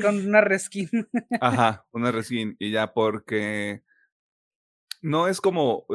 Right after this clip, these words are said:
Speaker 2: el, el mejor juego del mundo, por, bajo
Speaker 1: Ujú.
Speaker 2: ninguna circunstancia, pero creo que los controles y cómo se juega y como lo que te exige
Speaker 1: Ujú.
Speaker 2: está muy aterrizado para el concepto que tiene, como que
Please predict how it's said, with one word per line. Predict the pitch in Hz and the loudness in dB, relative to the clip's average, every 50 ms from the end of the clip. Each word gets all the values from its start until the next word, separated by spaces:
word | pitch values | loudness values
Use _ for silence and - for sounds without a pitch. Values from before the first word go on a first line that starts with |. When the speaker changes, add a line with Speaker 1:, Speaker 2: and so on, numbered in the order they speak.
| - - - | -6 -6 -4
Speaker 2:
el, | - 113 117 113 113 113 113 104 - | -4 -2 -2 -2 -2 -4 -6 -6 -4
el | - 110 113 113 | -2 -2 0 0
mejor | 113 110 107 107 - 113 123 127 131 131 | -2 -2 -2 -4 0 2 2 2 2 0
juego | - 90 - 135 127 127 131 | -2 -2 0 2 2 2 2
del | 117 104 | 0 0
mundo, | 104 107 107 110 117 139 151 - _ | 0 0 -2 0 -2 -2 -4 -6 _
por, | - - - - | -14 -14 -14 -14
bajo | - - 170 175 - 170 165 | -14 -12 -10 -10 -8 -6 -6
Speaker 1:
Ujú. | 104 - | -6 -6
Speaker 2:
ninguna | 104 101 107 107 107 | -6 -6 -6 -6 -6
circunstancia, | 110 98 110 104 104 104 110 131 131 - _ _ _ _ _ _ _ _ _ _ _ _ | -6 -6 -6 -4 -4 -4 -4 -6 -8 -8 _ _ _ _ _ _ _ _ _ _ _ _
pero | - 120 117 117 120 117 110 - - | 4 4 6 6 4 2 0 0 0
creo | - 131 131 127 131 | 0 0 0 2 0
que | 143 131 | 0 0
los | 131 131 123 117 - | 2 0 0 -2 -2
controles | - 98 98 104 95 - 110 113 113 117 120 120 113 - | -4 -4 -4 -4 -4 -2 0 0 2 2 2 0 -2 -4
y | 113 | -8
cómo | - - 101 107 110 | -8 -6 -4 -4 -4
se | 107 110 | -4 -6
juega | 98 - 107 104 104 104 110 107 107 | -6 -2 -2 -2 0 0 0 0 -2
y | 104 | -2
como | - - 101 101 98 | -4 -6 -6 -6 -4
lo | 98 98 95 - | -4 -4 -6 -6
que | - 104 | -6 -8
te | 101 - - 104 | -6 -4 -6 -6
exige | 95 - - - - 113 110 - - 131 123 139 165 180 202 - _ _ _ - | -6 -8 -10 -10 -8 -8 -8 -4 -2 0 0 0 -2 -6 -14 -20 _ _ _ -12
Speaker 1:
Ujú. | 190 185 180 175 175 175 170 170 160 - - | -10 -8 -8 -6 -6 -6 -8 -8 -10 -8 -8
Speaker 2:
está | - - - - 117 | -8 -4 -2 -2 0
muy | 117 120 123 123 123 127 | 2 2 2 2 2 2
aterrizado | 127 120 - - 117 110 107 107 - 117 110 117 110 - | 0 0 0 -2 -2 -2 -4 -4 -2 0 0 0 0 0
para | 113 107 | 0 0
el | 104 101 | 0 -2
concepto | 107 104 101 104 104 107 | -4 -8 -8 -8 -8 -8
que | - 104 | -8 -6
tiene, | 95 110 107 104 | -6 -6 -6 -6
como | - 104 104 101 | -6 -6 -6 -4
que | - 107 104 101 | -2 -2 -4 -4